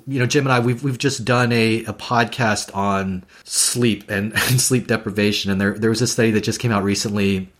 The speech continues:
that said that parents will not get back to their pre-baby sleep patterns for six years after they have that child. So this is your last time to get some sleep in.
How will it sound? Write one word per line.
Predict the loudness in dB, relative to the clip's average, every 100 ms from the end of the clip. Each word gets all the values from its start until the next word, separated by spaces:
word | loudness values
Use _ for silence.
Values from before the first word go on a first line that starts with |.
| -8
that | -4 -2
said | 0 0 2
that | 0 -2 -18 -20 -20 _ _ -10
parents | 0 2 4 2 0 0
will | 0 2
not | 2 2
get | -2 0
back | 0 0
to | 0
their | 0
pre-baby | -2 -2 0 2 2 0
sleep | -2 -2 -4 -2
patterns | -2 -2 -4
for | -6 -6
six | -4 -4 -4 -6
years | -4 -4 -2
after | -2 0 -2
they | -4
have | -2
that | -4 -6
child. | -4 -4 -6 -8
So | -6 -6
this | -2 0 2 2
is | 2 2
your | 2
last | 4 2 0 -4
time | -4 -2 -4 -4
to | -4
get | -4 -4
some | -8
sleep | -4 -4 -4
in. | -6 -8